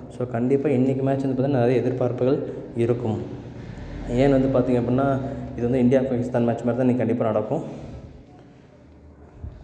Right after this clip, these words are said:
So, recently played performance-னு வச்சு பார்க்குறப்ப வந்து பார்த்தீங்கன்னா,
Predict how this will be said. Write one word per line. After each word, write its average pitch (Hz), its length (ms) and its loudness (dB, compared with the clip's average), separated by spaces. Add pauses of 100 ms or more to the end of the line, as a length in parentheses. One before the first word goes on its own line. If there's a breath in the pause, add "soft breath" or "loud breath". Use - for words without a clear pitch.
(160)
So, 120 320 4
recently 156 960 0
played 139 320 4
performance-னு 131 500 -2
வச்சு 127 180 -4
பார்க்குறப்ப 117 340 -4
வந்து 120 260 -2
பார்த்தீங்கன்னா, 135 240 -2